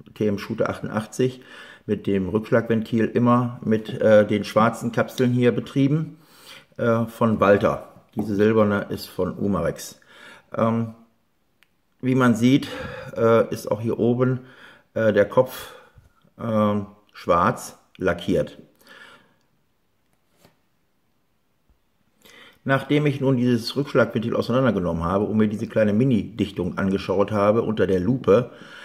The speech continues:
sah ich also, äh, dass, äh, dieses, äh, Mini-Ventil, das auch kleine, äh, Riefen hat und so weiter, komplett schwarz war. Ich konnte mir gar nicht vorstellen, äh, woher das kommen konnte, aber dann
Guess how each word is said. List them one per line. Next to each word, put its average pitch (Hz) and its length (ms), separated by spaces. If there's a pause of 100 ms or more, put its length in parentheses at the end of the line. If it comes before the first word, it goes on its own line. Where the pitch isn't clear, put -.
(380)
sah 120 340
ich 131 200
also, 113 480 (340)
äh, 117 280
dass, 110 340
äh, 95 180
dieses, 107 380
äh, 104 140
Mini-Ventil, 117 1000 (300)
das 110 180
auch 104 160
kleine, 104 420 (220)
äh, - 80
Riefen 104 560
hat 92 160
und 92 80
so 92 140
weiter, 107 360 (140)
komplett 117 800
schwarz 76 480
war. 76 260 (300)
Ich - 80
konnte 117 200
mir 113 120
gar 104 140
nicht 107 120
vorstellen, 107 600
äh, 101 220
woher 101 200
das 95 160
kommen 110 240
konnte, 104 420 (460)
aber 104 520
dann 117 440